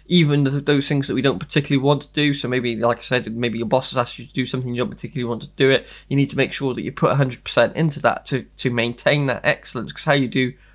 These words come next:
one thing is how you do en-, everything, right? So to be able to achieve excellence, you have to be excellent at everything,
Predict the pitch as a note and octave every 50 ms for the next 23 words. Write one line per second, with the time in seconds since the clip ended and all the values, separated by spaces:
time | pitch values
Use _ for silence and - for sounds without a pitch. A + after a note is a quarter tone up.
0 | _ - C#3 C#3+ C#3+ C#3 B2+ - - C3 B2 A#2+ B2 - - - - _ - C#3+
1 | C#3 - - C#3+ C3 B2 B2+ - - B2 A2+ C3+ D3 - - C3+ D3 C#3 C#3 C#3
2 | - - B2+ C3 C#3 C#3 D3+ - - - D3 C#3+ D3 C#3+ C#3+ - _ - - -
3 | - - - - C3 B2 B2+ B2+ - B2 A#2 C#3 C3 B2+ B2 B2+ - - - B2+
4 | A2+ - - D#3 C#3+ C3 - - B2+ - - - - C#3 B2+ G2 - - C3 B2
5 | - - - - B2+ - - A2+ - - - - C#3 B2+ A2+ - C2 F#2+ B2 A#2
6 | B2 A#2+ - - B2 - -